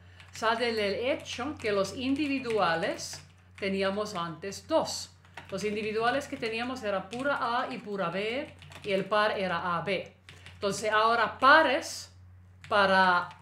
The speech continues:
tres conjuntos van a ser los individuales del anterior,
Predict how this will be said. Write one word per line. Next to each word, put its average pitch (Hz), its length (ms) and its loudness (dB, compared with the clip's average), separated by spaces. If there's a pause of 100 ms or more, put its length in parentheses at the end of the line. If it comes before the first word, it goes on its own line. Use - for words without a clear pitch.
(140)
tres 320 400 0
conjuntos 175 840 -4 (3250)
van 214 200 4
a 208 100 2
ser 214 460 -2 (880)
los 196 220 -2
individuales 277 1040 2
del 247 160 0
anterior, 214 720 -2